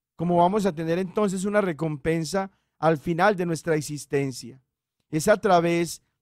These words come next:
del desapego de las cosas materiales, del dinero, es a través del organizar nuestra vida según la escala de prioridades, dándole a Dios el primer lugar,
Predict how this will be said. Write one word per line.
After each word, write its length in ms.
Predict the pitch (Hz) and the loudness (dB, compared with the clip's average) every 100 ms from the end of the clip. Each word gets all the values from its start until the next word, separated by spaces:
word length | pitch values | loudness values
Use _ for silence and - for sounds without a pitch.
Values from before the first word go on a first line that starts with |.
| _ | _
del 540 | 143 214 214 190 156 | 2 2 2 0 -2
desapego 840 | 170 165 160 - 175 175 170 208 - _ _ | -4 0 0 2 2 2 2 0 -2 _ _
de 160 | 165 | 0
las 220 | 170 156 | 2 2
cosas 340 | - 175 196 196 | -2 -2 -2 -2
materiales, 920 | 180 - 160 156 185 208 202 190 - _ _ | -2 -2 -4 2 4 4 0 -4 -10 _ _
del 300 | _ 165 156 | _ -4 -2
dinero, 640 | 143 170 170 220 214 208 202 _ _ _ _ - | -2 -2 2 4 4 2 -2 _ _ _ _ -8
es 140 | 151 | 0
a 120 | 233 | 0
través 440 | 226 202 180 185 160 | 2 2 4 2 2
del 160 | 226 | 4
organizar 540 | 214 185 180 175 185 175 | 4 2 -2 -2 -2 -2
nuestra 380 | 214 - 180 170 | -2 -2 0 2
vida 400 | 185 190 214 214 _ _ | 2 2 0 -4 _ _
según 380 | - 175 185 185 | -2 0 2 4
la 100 | 214 | 4
escala 420 | - - 208 214 | 2 2 4 6
de 120 | 196 | 4
prioridades, 840 | 156 170 165 165 170 175 208 - - _ _ | 0 -2 0 4 4 4 0 -4 -14 _ _
dándole 520 | 208 233 208 190 180 | 4 4 4 2 2
a 80 | 165 | 2
Dios 280 | 175 175 | 0 0
el 120 | 208 185 | -2 -2
primer 320 | 170 165 170 | -4 -2 0
lugar, 520 | 190 202 226 240 220 | 0 4 4 4 -2